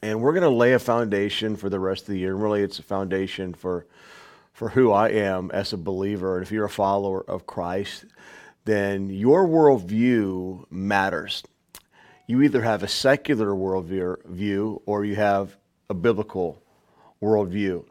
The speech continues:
So the first question that I wanna answer is, what the heck is a worldview? All right, well, I'm so glad you asked. A worldview is the structure of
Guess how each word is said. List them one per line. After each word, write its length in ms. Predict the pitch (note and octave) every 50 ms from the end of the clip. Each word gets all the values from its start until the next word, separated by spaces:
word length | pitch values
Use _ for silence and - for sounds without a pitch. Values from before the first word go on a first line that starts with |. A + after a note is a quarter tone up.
| _ _ _ - - - - _ _ _ _ _ _ _ _ _ _ _ _ _ _
So 160 | - - C#3+
the 80 | A#2+ A2+
first 320 | - D3+ F#3+ G3+ - -
question 640 | - - G#3 G3 G3 F#3+ - - - D3+ C#3+ C3 B2+
that 180 | B2 B2 A#2+ A#2+
I 140 | A#2+ A#2+
wanna 300 | B2 B2 B2+ B2 A#2+ A#2+
answer 600 | A#2 G2 A#2 A2+ A#2 A#2+ A#2+ - - C#3+ C#3+ C3+
is, 240 | B2 B2 B2+ - -
what 240 | F#2+ C3 G3+ A#3+ -
the 80 | - F3+
heck 340 | C#3 G3+ B3+ C4+ C4+ C4+
is 200 | - A#4+ A#4 -
a 40 | D4
worldview? 840 | B3+ G3 F#3 E3 D3 C3+ B2+ A#2 G2 G#2 B2+ A#2+ G#2+ F#2+ F2+ F2+ F2 - - -
All 80 | E2
right, 220 | F#2 G#2 B2+ D3+ D3
well, 120 | A#2 B2
I'm 40 | C3+
so 160 | - - F3
glad 320 | F3+ F3+ F#3+ F#3+ F#3 G3+ -
you 120 | F3 G#3+
asked. 340 | - - C3+ F2+ - - - _ - - - - - - - - - - - - - -
A 60 | C3
worldview 720 | C3 C3+ D#3+ F#3 G#3 G3+ D3+ D#3+ E3 D#3 D3+ D#3+ D#3+ D#3+
is 300 | - D3+ D3 C3+ G#2 -
the 100 | - -
structure 640 | - - - - F3 F#3 G3+ - - - G3+ G3 F3+
of 80 | -